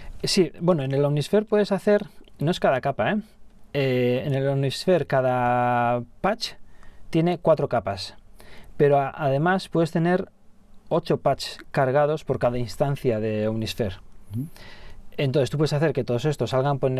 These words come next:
Speaker 1: mismo canal estéreo, o puedes hacer que salgan cada uno por separado. Y yo como los necesito por separado, cada uno tiene aquí, ¿no? Su salida B, C, D, E, F, G, eh,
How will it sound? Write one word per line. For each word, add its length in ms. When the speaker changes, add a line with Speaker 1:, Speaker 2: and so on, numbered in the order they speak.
Speaker 1:
mismo 200
canal 260
estéreo, 380
o 120
puedes 180
hacer 220
que 100
salgan 380
cada 180
uno 180
por 100
separado. 540
Y 80
yo 100
como 140
los 100
necesito 460
por 100
separado, 560
cada 220
uno 160
tiene 180
aquí, 220
¿no? 160
Su 100
salida 400
B, 340
C, 400
D, 100
E, 480
F, 200
G, 120
eh, 220